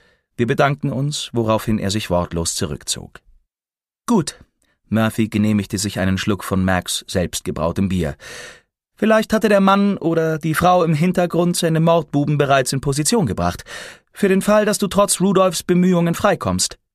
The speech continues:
Ich schüttelte den Kopf. Logischer wäre es, wenn die Mörder vor Ort bereit gestanden hätten, um Rudolph auszuschalten, nachdem der seinen Zweck erfüllt hatte.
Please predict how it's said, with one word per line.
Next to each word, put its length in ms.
Ich 180
schüttelte 380
den 160
Kopf. 340
Logischer 520
wäre 400
es, 160
wenn 140
die 100
Mörder 380
vor 160
Ort 240
bereit 340
gestanden 480
hätten, 360
um 140
Rudolph 400
auszuschalten, 840
nachdem 400
der 180
seinen 260
Zweck 220
erfüllt 420
hatte. 340